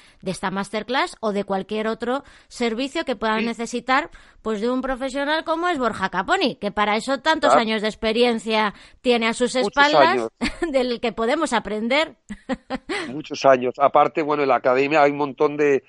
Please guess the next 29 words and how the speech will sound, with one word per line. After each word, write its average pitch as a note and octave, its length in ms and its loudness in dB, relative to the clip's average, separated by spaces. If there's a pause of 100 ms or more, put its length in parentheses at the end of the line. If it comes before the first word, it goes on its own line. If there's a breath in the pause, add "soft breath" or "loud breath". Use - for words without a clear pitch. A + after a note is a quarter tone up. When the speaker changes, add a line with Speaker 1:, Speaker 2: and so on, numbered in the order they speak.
(220 soft breath)
Speaker 2:
de G#2+ 140 -4
cursos. A2 340 -4
Hay - 100 -8
cursos B2+ 280 0
individuales, G2 680 4
cursos G#2 360 -6
en B2+ 140 2
grupo, F#2 360 2
de F2+ 60 0
una A2 160 2
semana, G2 440 2
de E2+ 120 0
dos G#2 280 0
días, G#2 320 0
de F2+ 80 -4
un G#2 180 -4
mes, G#2+ 280 4
de G2+ 100 -2
seis G#2+ 260 -2
meses, G#2+ 360 -2
de G#2 60 -2
un B2 120 4
año. A#2 260 2 (480 loud breath)
Por A#2+ 160 4
cierto, C3+ 480 4 (440 soft breath)
estamos B2+ 480 2
en, C3+ 260 6
muy G#2+ 840 -2
importante C3 640 4